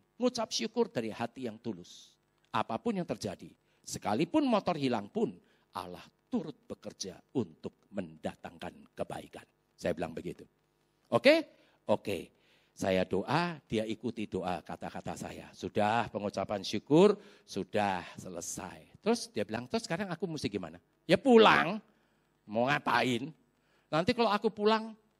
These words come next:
dikaplokin bapakku gimana?" "Ya ngucapin syukur lagi. Hari itu yang terbaik adalah dikaplokin." "Oh gitu ya? Ya sudah." Saya antar keluar, dia, dia keluar.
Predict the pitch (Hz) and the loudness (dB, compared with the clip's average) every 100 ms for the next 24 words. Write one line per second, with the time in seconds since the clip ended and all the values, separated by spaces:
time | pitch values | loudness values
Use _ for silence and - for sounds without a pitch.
0 | _ - 170 185 - 196 214 202 202 180 | _ -8 -2 -2 2 2 4 0 -2 -16
1 | _ _ _ - 139 185 185 339 190 113 | _ _ _ 2 4 4 4 2 2 0
2 | 98 _ - 262 320 359 349 381 359 381 | -8 _ 0 2 2 0 0 0 0 0
3 | 403 440 349 339 339 _ _ - 151 165 | 0 0 0 0 -2 _ _ 0 2 2
4 | 165 233 196 175 - 196 262 175 143 220 | 2 2 2 0 2 2 2 0 2 2
5 | 285 _ _ 220 254 - 349 - 277 302 | 0 _ _ 4 4 4 4 4 -4 -4
6 | 277 _ _ _ _ _ _ - _ _ | -16 _ _ _ _ _ _ -20 _ _
7 | _ _ _ _ _ _ _ 269 220 226 | _ _ _ _ _ _ _ 2 4 4
8 | 233 165 117 - _ _ _ - 151 220 | 6 4 2 -10 _ _ _ 2 4 4
9 | 233 185 160 - _ _ _ _ - 95 | 0 0 -2 -12 _ _ _ _ -8 -2
10 | 101 117 123 113 117 120 165 147 117 - | -2 -2 -4 2 4 6 6 4 -2 -2
11 | - 117 110 - 156 147 | -4 0 0 2 0 0